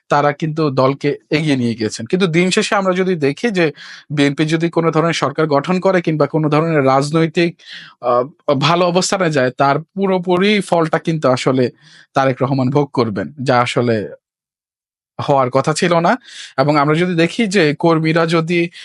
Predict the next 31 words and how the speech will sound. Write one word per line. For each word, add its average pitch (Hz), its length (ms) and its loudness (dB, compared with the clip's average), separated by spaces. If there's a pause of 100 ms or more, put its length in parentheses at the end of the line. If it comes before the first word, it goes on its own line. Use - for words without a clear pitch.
(240)
আহ, 127 240 0 (1700)
গুলি 175 300 2
খায়, 156 400 0 (300)
মামলায় 156 500 2
পড়ে, 139 340 2 (360)
শীর্ষ - 360 0
নেতারা 160 640 2 (140)
তখন 160 280 0
আসলে 151 300 0
নিরাপদ 151 540 0 (320)
স্থানে 160 420 0
হচ্ছে 156 260 0
গিয়ে 160 160 0
তারা 135 240 2
আশ্রয়ে 135 380 0
থাকে 104 300 -6 (400)
এবং 160 180 0
তারা 170 460 2
কর্মীদের 185 440 2
এই 202 180 2
বুঝ 180 300 2
দেয় 143 120 2
যে 135 100 0
আমরা 139 240 2
যদি 185 180 2
আশ্রয়ে 156 400 2
না 160 200 2
থাকি 147 360 -2
তাহলে 147 440 0
এই 151 60 0
দলকে 143 600 0